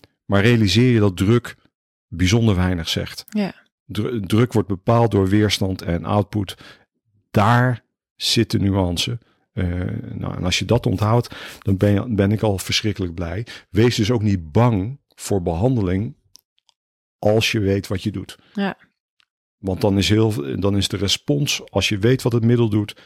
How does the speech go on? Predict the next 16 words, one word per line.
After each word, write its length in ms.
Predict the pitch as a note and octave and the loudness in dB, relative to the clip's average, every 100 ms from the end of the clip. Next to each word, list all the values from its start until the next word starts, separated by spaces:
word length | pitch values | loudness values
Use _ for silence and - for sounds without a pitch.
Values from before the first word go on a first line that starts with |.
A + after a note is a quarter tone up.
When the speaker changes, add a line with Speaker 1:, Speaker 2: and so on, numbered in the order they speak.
| _ | _
Speaker 1:
heel 280 | - F2+ A2+ | -2 0 0
voorspelbaar. 760 | - G#2 - G2 F2+ F2 F#2+ F#2+ - - | 0 -6 -4 -4 -4 -4 -6 -10 -14 -10
Speaker 2:
Ja. 180 | F3+ F3 _ _ | -10 -10 _ _
Speaker 1:
En 180 | - G2 | -2 0
als 180 | F2+ E2+ | 0 0
je 300 | F#2 F2+ - | 0 -2 -6
niet 540 | - F2 G2 C3+ E3+ - | -8 0 4 6 4 2
kan 200 | C#3+ G#2 | -2 0
voors-, 240 | G#2+ - - | -2 -4 -8
als 260 | - F#2+ - | -6 -4 -2
je 200 | G#2 F#2 | -2 0
niet 260 | G2+ D3 E3+ | 2 2 2
een 100 | C3 | 2
voorspelbare 600 | - G#2 B2 G2+ F#2 F2+ | 0 0 0 0 0 0
respons 400 | F#2+ - C#3 D3+ | -2 -2 -2 -2
ziet, 300 | E3+ F3+ | -2 -4